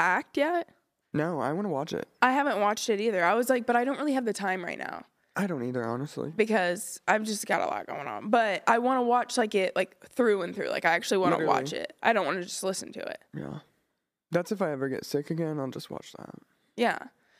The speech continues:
Speaker 1: But, no, tell me what you've seen about Gypsy Rose, 'cause
Speaker 2: Dude.
Speaker 1: I've gone down the rabbit hole.
Speaker 2: Oh, I've went down.
Speaker 1: Okay.
Speaker 2: Like
Speaker 1: So where are you at?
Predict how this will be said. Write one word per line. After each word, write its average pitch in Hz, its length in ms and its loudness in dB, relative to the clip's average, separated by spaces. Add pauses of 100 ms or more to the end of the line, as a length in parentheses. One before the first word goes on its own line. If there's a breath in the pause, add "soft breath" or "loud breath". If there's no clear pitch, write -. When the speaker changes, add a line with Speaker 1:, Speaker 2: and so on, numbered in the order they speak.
(200 soft breath)
Speaker 1:
But, 262 360 2
no, 214 260 0
tell 220 200 0
me 233 220 -2
what 214 260 0
you've 214 240 -2
seen 170 220 -4
about 170 240 -4
Gypsy - 280 -10
Rose, 123 220 -4
'cause - 160 2
Speaker 2:
Dude. 262 160 6
Speaker 1:
I've 208 320 4
gone 190 220 4
down 185 160 4
the 170 100 2
rabbit 190 320 6
hole. - 320 2
Speaker 2:
Oh, 180 140 6
I've 170 200 -2
went 127 160 -4
down. 120 560 -2
Speaker 1:
Okay. 208 340 6
Speaker 2:
Like - 180 -6
Speaker 1:
So - 180 4
where 233 140 4
are 226 40 4
you 226 180 2
at? 135 280 -2